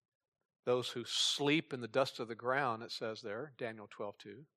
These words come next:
In John chapter eleven, it talks about Lazarus, and it says, "Our friend Lazarus has fallen asleep." Amen, he died. Now, it is important to emphasize, though, that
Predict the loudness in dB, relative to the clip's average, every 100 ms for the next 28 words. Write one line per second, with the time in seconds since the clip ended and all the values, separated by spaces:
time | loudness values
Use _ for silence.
0 | _ _ _ _ _ _ _ -8 6 12
1 | 12 12 12 12 12 8 12 12 12 10
2 | 6 10 10 10 10 10 12 12 12 10
3 | 4 6 2 2 6 10 12 10 8 4
4 | 6 8 12 12 12 10 4 2 2 0
5 | -2 -4 0 2 2 -2 -4 -4 -4 -6
6 | -6 -6 -8 -18 _ _ _ _ _ _
7 | _ -2 -2 4 8 8 8 2 -6 -20
8 | _ _ _ _ _ _ _ _ _ _
9 | _ _ _ _ _ _ _ 10 12 12
10 | 12 8 2 4 6 6 4 -10 -8 -6
11 | -6 -2 0 4 4 2 -2 -4 -2 -2
12 | -2 -2